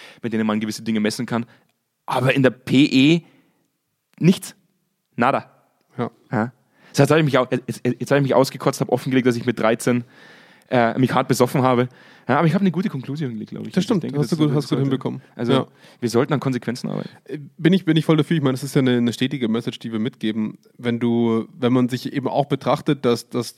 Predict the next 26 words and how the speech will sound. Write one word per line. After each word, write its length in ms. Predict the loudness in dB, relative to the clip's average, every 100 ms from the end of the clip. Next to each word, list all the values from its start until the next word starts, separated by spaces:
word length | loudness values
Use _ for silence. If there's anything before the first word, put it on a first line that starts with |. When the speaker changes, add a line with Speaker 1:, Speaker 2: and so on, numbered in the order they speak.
| -20
Speaker 2:
wir 260 | -6 -4
allein 440 | 0 2 2 2 -2
schon 160 | -2
in 100 | -2
Deutschland 300 | -2 -2 -4
das 120 | -6 -2
Wort 160 | -4
Konsequenzen 720 | -2 -6 -6 -4 -2 -2 -4
immer 160 | -6 -4
negativ 460 | 0 0 -2 -4 -8
konnotieren, 560 | -6 -6 -6 -4 -4
ist 80 | -4
das 80 | -8
schon 140 | -10
auffällig. 520 | -10 -10 -12 -16 -20 _
Speaker 1:
Wahnsinn. 380 | -4 0 0 -4 -12 _ _ _ _ _
Speaker 2:
Es 80 | -4
Speaker 1:
Ja? 40 |
Speaker 2:
ist 100 | -2
immer 140 | 2 2
negativ. 460 | 2 0 -6 -12 -2
Speaker 1:
Immer. 260 | -2 -2 -8 _ _ _
Speaker 2:
Anstelle 420 | -6 -4 0 -2
zu 100 | -2
sagen, 600 | 2 4 4 4 0 -2 -8 _ _ _ _ _ _
ne, 300 | -2 0 0